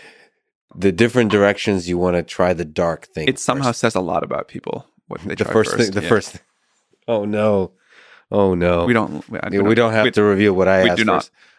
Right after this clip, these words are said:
Speaker 1: Um, I, of course, ask mathematical questions. I've never asked anything dark.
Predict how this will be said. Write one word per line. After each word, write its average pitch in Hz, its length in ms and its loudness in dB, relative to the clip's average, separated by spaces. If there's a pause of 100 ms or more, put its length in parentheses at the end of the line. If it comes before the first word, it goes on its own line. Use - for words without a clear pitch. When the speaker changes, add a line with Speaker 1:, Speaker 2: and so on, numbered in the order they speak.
(120)
Speaker 1:
Um, 87 440 0
I, 92 120 2
of 87 160 0
course, 87 220 -2
ask 85 220 -2
mathematical 85 560 -4
questions. 80 580 -4
I've 87 120 -8
never 82 200 -6
asked 82 320 -6
anything 82 300 -10
dark. 80 360 -10